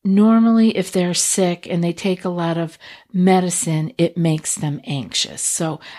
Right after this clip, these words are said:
I won't get into the details, but they had an incident where their phone went dead. They were trying to call their sister for help 'cause they didn't feel good, really didn't feel good after they had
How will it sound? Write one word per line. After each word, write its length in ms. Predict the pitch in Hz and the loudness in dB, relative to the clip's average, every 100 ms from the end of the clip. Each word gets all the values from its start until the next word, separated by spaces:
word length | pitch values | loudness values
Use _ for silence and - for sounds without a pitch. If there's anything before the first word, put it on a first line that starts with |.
| - | -4
I 60 | |
won't 240 | 190 220 214 | 0 2 2
get 140 | 208 | 2
into 280 | 190 185 185 | 2 0 -2
the 160 | 170 | -2
details, 680 | 160 170 170 - 170 156 156 | -2 -2 -2 -2 -2 0 -4
but 260 | - 175 - - - - | -4 -4 -4 -8 -20 -4
they 140 | 220 | 0
had 180 | 220 247 | 2 2
an 140 | 233 - | 2 0
incident 680 | 202 196 202 190 185 185 - | 0 0 -2 0 0 -2 -6
where 460 | 185 170 170 165 - _ _ 226 | -4 -2 -2 -4 -8 _ _ -4
their 480 | 180 170 160 156 | 0 0 -2 -6
phone 680 | 151 - 226 226 226 226 226 | -8 -4 2 4 4 4 2
went 400 | 220 208 214 - | -2 -2 -2 -4
dead. 560 | 202 202 190 190 190 185 | -2 0 0 0 0 0
They 140 | 185 | 0
were 120 | 165 165 | -2 -2
trying 320 | - 196 196 | -2 -2 -2
to 60 | 196 | -4
call 380 | - 190 185 | -4 -2 0
their 180 | 180 170 | 0 -2
sister 520 | 165 - 196 - 196 | -2 -4 -4 -4 -6
for 220 | 185 185 180 | -6 -6 -6
help 600 | 185 175 170 170 175 _ - - - | -2 0 2 0 -4 _ -20 -20 -8
'cause 160 | 190 | -6
they 140 | 170 170 | -2 0
didn't 240 | 185 190 | 0 0
feel 320 | - 180 175 | 0 0 0
good, 480 | 165 180 170 170 170 | 0 0 2 2 0
really 400 | 180 196 185 175 | 2 4 4 2
didn't 260 | 170 170 156 | 0 -4 -6
feel 300 | - 160 151 | -4 -2 -2
good 400 | - 156 156 156 | -2 0 0 -2
after 320 | 156 156 160 | -4 -6 -6
they 160 | 156 151 | -4 -4
had 260 | 156 151 | -4 -8